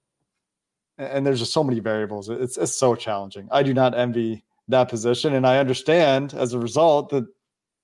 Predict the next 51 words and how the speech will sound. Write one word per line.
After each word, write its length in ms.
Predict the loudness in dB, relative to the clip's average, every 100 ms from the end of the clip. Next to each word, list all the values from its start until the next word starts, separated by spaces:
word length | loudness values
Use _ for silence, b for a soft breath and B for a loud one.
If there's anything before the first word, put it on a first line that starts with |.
| _ _ _ _ _ -16
that's 160 | -6
why 100 | -4
general 280 | 0 0 0
managers 380 | 0 -2 -4 0
try 160 | 0
to 40 | 0
keep 160 | -2
it 40 | -6
together 380 | 0 2 4 2
when 120 | 0
they've 160 | 0
had 220 | 0 0 0
a 80 |
team 260 | -2 -6 -2
that 140 | -4
has 260 | 0 0 2
had 180 | 0 -2
success 440 | -4 2 2 2
and 80 | -6
they 80 | -4
have 240 | -2 0
that 180 | 0 -2
core 300 | 0 2 2
in 80 | 2
their 160 | 0
mind. 400 | -2 -2 -4 -6 _ _ _ _ _ _ _ _ _ _ _ _ _ _ -10
I, 200 | -8 -6
may-, 260 | -6 -6
maybe 260 | -4 -2 0
that's 220 | 0 -2
the 60 | -2
way 120 | -2
you 80 | -2
feel 260 | 0 2
if 80 | 0
you're 100 | -4
Minnesota 480 | -6 -6 0 0 0
for 140 | -4
some 220 | -4 -4 -2
period 200 | -8 -8
of 60 |
time. 280 | -8 -8 -6
But 180 | -8 -8 _ _ _ -6
as 120 | -2
soon 200 | 0 0
as 100 | 2
you 80 | 2
have 140 | 4
the 100 | 2
one 320 | 2 2 2
year 460 | 0 2 0 -2